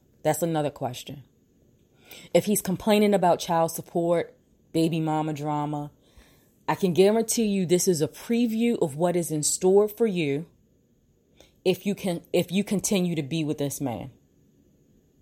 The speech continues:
I personally do not date men with more than two children or men with more than two baby mamas, because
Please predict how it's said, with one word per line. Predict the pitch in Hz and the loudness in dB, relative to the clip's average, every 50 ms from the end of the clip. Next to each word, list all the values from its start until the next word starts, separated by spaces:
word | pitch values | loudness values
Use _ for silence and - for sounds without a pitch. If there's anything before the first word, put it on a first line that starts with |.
| _ - - - - - - - - | _ -20 -20 -20 -20 -20 -4 2 4
I | 170 175 | 4 4
personally | - - 208 185 214 - 214 208 208 214 208 | 4 4 4 4 4 2 0 0 0 0 0
do | 175 165 170 | 0 -2 -2
not | 165 165 170 165 - - 160 - | 0 2 2 2 2 0 -2 -2
date | 175 170 170 - - | 0 0 0 -2 -4
men | 165 160 160 160 165 180 202 208 214 214 180 | -4 -2 -2 -2 -2 -2 -4 -4 -6 -6 -4
with | 165 180 170 - | -2 -2 0 0
more | 175 170 160 160 160 | -2 -2 0 0 0
than | 156 151 143 | 0 -2 -4
two | - - 156 | -6 -8 -8
children | - - 156 143 127 123 117 - - _ _ _ _ _ _ _ _ _ _ _ _ - _ _ - | -8 -4 -4 -4 -4 -6 -8 -12 -14 _ _ _ _ _ _ _ _ _ _ _ _ -20 _ _ 2
or | - 165 160 | 4 4 6
men | 160 160 165 165 165 | 6 4 2 2 2
with | 165 165 156 - - - _ _ _ _ - | 2 0 0 -2 -10 -20 _ _ _ _ -8
more | 180 170 175 175 165 156 | -4 -2 2 2 2 2
than | 156 151 143 | 0 -2 -4
two | - - 151 | -4 -4 -2
baby | 147 139 135 135 135 | -2 -2 -2 -2 -4
mamas, | 131 123 120 135 135 123 - - _ _ _ _ _ _ _ _ _ _ _ _ _ _ _ _ _ _ _ _ _ _ _ _ _ - - - - - - - - _ _ _ _ _ _ - | -4 -6 -8 -10 -12 -14 -16 -18 _ _ _ _ _ _ _ _ _ _ _ _ _ _ _ _ _ _ _ _ _ _ _ _ _ -20 -20 -20 -20 -20 -20 -20 -20 _ _ _ _ _ _ 0
because | 196 202 - 196 196 175 165 160 156 151 151 143 135 - - - | 0 2 2 4 6 6 6 6 4 2 -2 -6 -8 -8 -8 -10